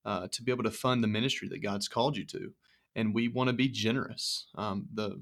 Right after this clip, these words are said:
the why behind, you know, why would we wanna even get out of debt in the first place is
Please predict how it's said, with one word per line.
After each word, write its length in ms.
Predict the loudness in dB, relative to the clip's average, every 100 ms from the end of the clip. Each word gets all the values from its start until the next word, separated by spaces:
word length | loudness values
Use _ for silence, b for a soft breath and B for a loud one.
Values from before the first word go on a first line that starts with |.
| -4
the 140 | 0
why 720 | 0 2 4 6 4 2 -2 -8 b b b
behind, 580 | 0 2 4 4 2 -2
you 120 | -2 0
know, 80 |
why 300 | 0 4 6
would 140 | 6 6
we 120 | 4
wanna 240 | 4 2 -2 -6
even 240 | -2 0 2
get 180 | 4
out 120 | 6 4
of 100 | 4
debt 180 | 2
in 60 | 0
the 80 | -2
first 320 | 0 0 0
place 360 | -2 -2 -2 -6
is 280 | -4 -6